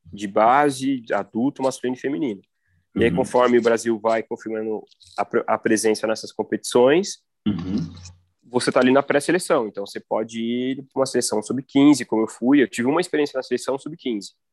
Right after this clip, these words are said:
Speaker 2: Uhum.
Speaker 1: Aí você pode ir numa dezenove, você pode ir numa adulta, enfim. Tem uma, uma demanda e você vai preenchendo essa demanda.
Speaker 2: Uhum.
Speaker 1: Pra você ir pra uma Olimpíada, você tem que ter muito tempo de seleção, de base,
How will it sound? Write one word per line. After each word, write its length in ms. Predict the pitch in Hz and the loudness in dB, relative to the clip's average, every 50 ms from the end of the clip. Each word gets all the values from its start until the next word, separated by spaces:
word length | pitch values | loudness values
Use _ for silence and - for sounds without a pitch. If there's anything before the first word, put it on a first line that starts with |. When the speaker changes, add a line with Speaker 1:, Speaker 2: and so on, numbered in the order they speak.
| _ _ _ _ _ 110 | _ _ _ _ _ -2
Speaker 2:
Uhum. 300 | 104 95 92 87 - - - _ - - - - - | 0 0 0 -2 -6 -6 -10 _ -20 -20 -20 -10 -8
Speaker 1:
Aí 60 | 104 - | -6 -6
você 100 | - - | -4 0
pode 320 | - 113 113 104 110 113 | 0 0 0 0 0 0
ir 240 | 110 110 107 104 104 | 0 0 2 2 2
numa 160 | 101 104 104 | 0 0 2
dezenove, 640 | 101 139 147 147 135 131 135 131 120 107 110 113 107 | 2 4 4 4 4 4 2 2 -2 -4 -8 -10 -12
você 220 | - - - 107 | -12 -12 -12 -12
pode 320 | - - 104 104 101 101 107 | -10 -8 -8 -8 -6 -6 -6
ir 40 | |
numa 180 | 101 107 120 135 | -4 -2 -2 -2
adulta, 460 | 127 120 120 123 120 110 - - 113 | -2 0 0 0 0 -2 -2 -4 -4
enfim. 300 | 123 123 - - 107 95 98 98 - - _ _ - - - | -4 -4 -6 -10 -12 -12 -12 -16 -18 -20 _ _ -20 -2 2
Tem 100 | 120 117 | 4 6
uma, 380 | 120 123 127 127 123 123 120 | 6 6 6 6 6 4 2
uma 160 | 117 123 123 | 2 0 2
demanda 480 | 123 131 131 131 135 143 165 180 180 185 | 2 2 2 4 4 2 2 2 0 -4
e 40 | 180 | -6
você 200 | 180 190 - 170 | -6 -6 -4 -4
vai 140 | 165 165 170 | -4 -4 -4
preenchendo 380 | - 165 170 156 - 156 151 | -4 -6 -8 -6 -6 -6 -6
essa 160 | 156 - - | -6 -6 -8
demanda. 360 | 160 185 190 165 131 107 101 104 _ _ _ _ _ _ _ _ _ 113 | -10 -6 -4 -2 -2 -2 -4 -8 _ _ _ _ _ _ _ _ _ -2
Speaker 2:
Uhum. 200 | 107 98 92 87 | -2 -2 -2 -2
Speaker 1:
Pra 140 | - 127 | -2 -2
você 220 | 139 135 - - 180 | -2 0 2 2 2
ir 60 | 185 | 2
pra 120 | 180 170 | 2 0
uma 80 | 165 156 | -2 -2
Olimpíada, 640 | 143 131 120 - _ 151 175 190 185 147 120 110 107 | -2 -2 -4 -6 _ -6 0 2 2 2 2 0 -4
você 180 | 107 107 - - | -6 -8 -10 -10
tem 120 | 131 131 | -10 -10
que 80 | 131 - | -4 2
ter 260 | - 120 110 101 - | 4 4 4 4 0
muito 400 | - 117 123 151 196 220 - 214 | 0 2 4 4 4 4 2 -2
tempo 280 | - - 143 147 135 135 | 0 2 2 2 0 -2
de 80 | 120 - | -4 -2
seleção, 580 | - 120 113 - - - 117 113 113 131 151 143 | -2 -2 -2 -2 -4 -2 -2 0 0 0 -2 -4
de 100 | 120 104 | -6 -4
base, 560 | 98 107 107 107 113 117 117 120 147 196 | -2 0 2 2 2 0 -2 -4 -6 -8